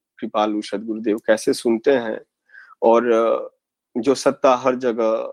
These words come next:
समान रूप से मौजूद है, हमारे अंदर के भावों को, वो किसी भी शिष्य को, अपने हर शिष्य को,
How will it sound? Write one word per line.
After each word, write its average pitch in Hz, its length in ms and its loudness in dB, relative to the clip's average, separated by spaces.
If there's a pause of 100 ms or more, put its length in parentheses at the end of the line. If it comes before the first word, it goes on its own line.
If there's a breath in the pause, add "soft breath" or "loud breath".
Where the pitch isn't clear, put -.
समान 123 460 2
रूप 123 200 -4
से 110 400 -4 (840)
मौजूद 135 500 4
है, 120 140 6
हमारे 123 460 2
अंदर 131 540 0
के 135 100 -2
भावों 120 360 2
को, 113 420 -2
वो 131 200 -2
किसी 170 300 0
भी 180 100 0
शिष्य 131 340 2
को, 120 140 2
अपने 147 180 0
हर - 180 -6
शिष्य - 360 -2
को, 107 300 -2